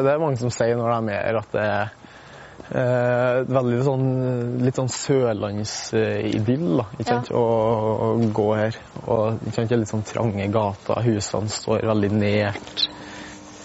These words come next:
Speaker 1: Så bak oss her nå så har vi Rødbrygga. Det er ei eldgammel brygge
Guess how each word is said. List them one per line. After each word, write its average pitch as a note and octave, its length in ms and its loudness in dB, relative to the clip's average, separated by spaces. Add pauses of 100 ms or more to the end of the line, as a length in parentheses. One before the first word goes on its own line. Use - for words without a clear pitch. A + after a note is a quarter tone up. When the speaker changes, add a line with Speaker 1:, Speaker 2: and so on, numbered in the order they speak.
(380)
Speaker 1:
Så - 260 2 (220)
bak C3+ 420 2
oss C#3 160 0
her C#3 160 2
nå E3 160 2
så D#3+ 140 2
har B2+ 100 2
vi A#2+ 160 4
Rødbrygga. B2+ 680 2 (420)
Det B2+ 180 0
er C3 160 4
ei C3 200 2 (160)
eldgammel A#2+ 800 0
brygge B2 440 0